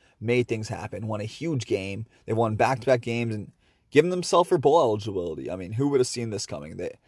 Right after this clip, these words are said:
they play rival Utah next week, and hey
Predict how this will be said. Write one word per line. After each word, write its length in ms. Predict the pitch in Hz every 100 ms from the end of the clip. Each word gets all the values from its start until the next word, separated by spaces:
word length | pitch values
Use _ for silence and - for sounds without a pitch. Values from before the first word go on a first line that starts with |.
| _
they 100 | -
play 300 | 107 123 120
rival 400 | 107 110 117 107
Utah 320 | 113 113 113 110
next 260 | 104 -
week, 320 | 110 107 - -
and 440 | 92 101 101 104 - _ _ _
hey 220 | - 110